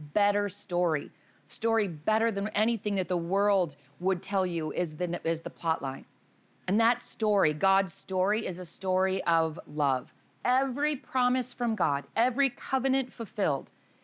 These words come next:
was God, is God, making a path for unholy people to be restored back into loving relationship with our holy God. That's what all of these promises are all about.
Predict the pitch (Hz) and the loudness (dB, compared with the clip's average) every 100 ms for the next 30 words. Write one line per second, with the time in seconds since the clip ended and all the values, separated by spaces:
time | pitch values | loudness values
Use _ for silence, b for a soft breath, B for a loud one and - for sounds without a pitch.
0 | b 196 196 156 214 202 190 165 - 254 | b -2 -2 -2 2 4 4 2 0 0
1 | 285 240 185 160 143 147 202 240 285 285 | 0 0 0 0 0 0 0 2 0 0
2 | 294 269 202 - 208 185 - 180 170 - | 0 0 -2 -2 0 0 -2 -4 -4 0
3 | 247 285 269 262 262 254 - 226 151 143 | 0 0 2 2 2 -2 -2 -2 0 -2
4 | B B - 185 220 202 185 - 233 233 | B B -2 0 0 -2 -4 -4 0 2
5 | 247 190 - 196 180 175 180 175 - 175 | 2 0 0 2 2 0 -2 -2 -2 -4
6 | 175 151 180 190 185 185 208 214 - b | -4 -6 -4 0 2 2 -2 -4 -10 b
7 | b b _ 185 175 180 170 - 175 - | b b _ -2 2 2 0 -2 -6 -4
8 | 175 170 151 143 - - 190 180 175 160 | -4 0 0 -2 -6 -2 2 2 2 0
9 | 139 127 - - 226 254 - 220 220 233 | 0 -2 -6 -2 0 0 -2 2 2 2
10 | 208 202 180 - 175 175 165 175 156 160 | -2 -4 -8 -4 -2 0 -2 -4 -2 0
11 | 143 143 147 127 - | 2 2 0 -2 -4